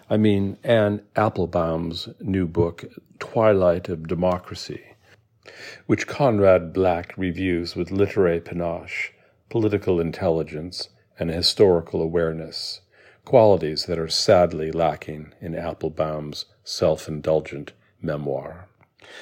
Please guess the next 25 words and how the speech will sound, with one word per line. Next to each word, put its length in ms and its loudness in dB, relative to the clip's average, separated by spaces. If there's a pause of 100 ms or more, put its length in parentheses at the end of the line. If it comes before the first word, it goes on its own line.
(180)
You'll 160 8
find 560 0
much 320 0
else 420 0
to 120 -14
beguile 540 2
an 120 -6 (120)
idle 340 -2
hour 480 -4 (680)
in 120 -2
our 140 2
September 640 -6
issue, 440 -8
including, 720 0 (500)
amusingly, 760 -2 (380)
consideration 880 0 (360)
of 200 -2
that 260 0
great 280 0
wit 400 -2 (260)
and 400 -6
baseball 480 2
phenomenon, 880 -4
Yogi 460 0
Berra. 460 -4